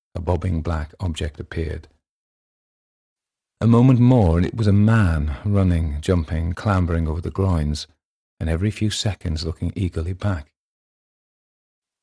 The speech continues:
The nearer he came, the more obvious it was that he was not only anxious, but even terribly frightened,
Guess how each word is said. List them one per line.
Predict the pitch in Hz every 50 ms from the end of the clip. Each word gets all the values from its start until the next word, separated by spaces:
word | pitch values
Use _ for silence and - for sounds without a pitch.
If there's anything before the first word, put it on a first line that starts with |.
| _ _ _ _ -
The | 98
nearer | 98 107 120 143 147 139 110 87
he | 90 98
came, | 98 - - 101 90 85 82 82
the |
more | 85 90 92 - - -
obvious | 110 113 113 107 107 82 - -
it | - -
was | 87 80 78 82 80
that | 95 87 82
he | 90
was | 85 92 -
not | 101 104 113 -
only | 92 92 92 87 -
anxious, | 104 98 98 101 95 - - - 80 76 - - - - - _ _ _
but | - 92 95
even | 98 110 107 85 82 76
terribly | - - - - 113 117 107 82 - 90 87
frightened, | - - - - 101 123 - - - 82 80 90